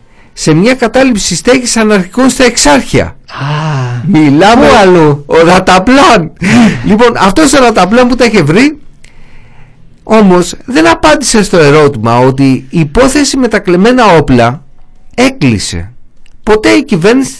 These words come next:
Speaker 1: τελικά δεν μας απάντησε αν κλάπηκαν τα όπλα ή όχι. Δηλαδή εδώ υπάρχουν δύο θέματα.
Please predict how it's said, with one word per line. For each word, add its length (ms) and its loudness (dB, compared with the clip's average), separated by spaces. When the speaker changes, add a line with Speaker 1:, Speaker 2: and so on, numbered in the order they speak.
Speaker 1:
τελικά 580 -2
δεν 160 0
μας 180 0
απάντησε 600 -2
αν 340 -2
κλάπηκαν 540 0
τα 100 0
όπλα 340 2
ή 220 4
όχι. 320 -4
Δηλαδή 380 2
εδώ 220 0
υπάρχουν 400 -2
δύο 200 2
θέματα. 540 -2